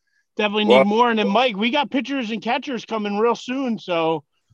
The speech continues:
Speaker 1: um, it's getting to be another exciting time of the year where even though football's winding down, we have a lot of other sports, including March Madness, starting to ramp up.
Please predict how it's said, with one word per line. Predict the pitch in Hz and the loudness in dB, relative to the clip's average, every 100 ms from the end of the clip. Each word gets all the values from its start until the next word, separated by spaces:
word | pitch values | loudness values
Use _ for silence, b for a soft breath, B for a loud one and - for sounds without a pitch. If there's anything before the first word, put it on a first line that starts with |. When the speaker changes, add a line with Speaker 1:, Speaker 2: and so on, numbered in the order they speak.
| _ - | _ -4
Speaker 1:
um, | 160 165 170 180 | -2 0 -2 -4
it's | 196 196 | -10 -10
getting | - 262 294 | -6 -4 -2
to | 277 | -2
be | 285 | 0
another | 277 277 277 | 2 2 0
exciting | 254 - 247 247 247 | -2 -4 -4 -4 -4
time | 240 247 | -4 -4
of | 247 | -4
the | 240 | -4
year | 254 254 | -2 -2
where | 208 | -2
even | 214 277 302 | -4 -6 -4
though | 294 | -4
football's | 240 294 - 269 254 | -6 -12 -4 -2 -2
winding | 254 269 254 240 233 | -4 -6 -6 -6 -4
down, | 277 233 190 180 151 _ _ _ _ _ - | -2 -2 -2 -4 -10 _ _ _ _ _ -4
we | 190 | -2
have | |
a | 196 | 0
lot | 202 226 | 2 2
of | 240 247 | 4 4
other | 247 | 2
sports, | - 247 254 240 | 0 -2 -2 -2
including | 226 - 240 247 233 | -6 -8 -8 -6 -2
March | 233 233 - _ _ - | -2 -2 -6 _ _ -14
Madness, | 220 240 233 226 196 | -6 -4 -4 -6 -6
starting | 233 226 | -6 -6
to | 214 | -4
ramp | 226 214 | -4 -4
up. | 240 214 175 | 2 2 0